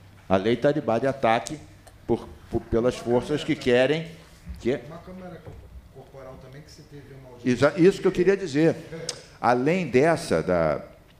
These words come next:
Speaker 1: da audiência de custódia, que tem permiti-, que permitiu, nos dois primeiros anos,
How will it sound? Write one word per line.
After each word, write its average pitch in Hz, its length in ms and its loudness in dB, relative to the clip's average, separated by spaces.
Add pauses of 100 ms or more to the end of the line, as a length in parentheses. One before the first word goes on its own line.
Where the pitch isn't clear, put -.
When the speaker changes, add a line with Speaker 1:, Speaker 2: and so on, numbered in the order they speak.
(240)
Speaker 1:
da 80 840 0
audiência 95 560 0
de 78 80 -2
custódia, 98 800 0 (420)
que 123 100 4
tem 127 400 2
permiti-, 135 540 0
que - 220 -4
permitiu, 151 640 0
nos 120 180 -4
dois 135 220 2
primeiros 104 520 0
anos, 113 520 -2